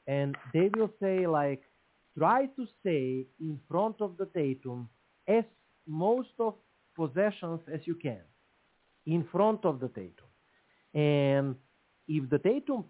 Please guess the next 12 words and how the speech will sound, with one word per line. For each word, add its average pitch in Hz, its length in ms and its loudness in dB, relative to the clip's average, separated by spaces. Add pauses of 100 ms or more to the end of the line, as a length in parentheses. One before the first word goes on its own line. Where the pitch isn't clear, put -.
passes 202 560 0
you, 147 340 -6 (1200)
the, 151 360 2 (120)
the, 156 240 0
the 156 120 -4 (120)
help 160 300 0
will 240 160 -2
come." 127 320 -6 (720)
Or, 151 680 2 (640)
you 160 200 -6
know, 143 560 -2 (120)
um, 123 400 -6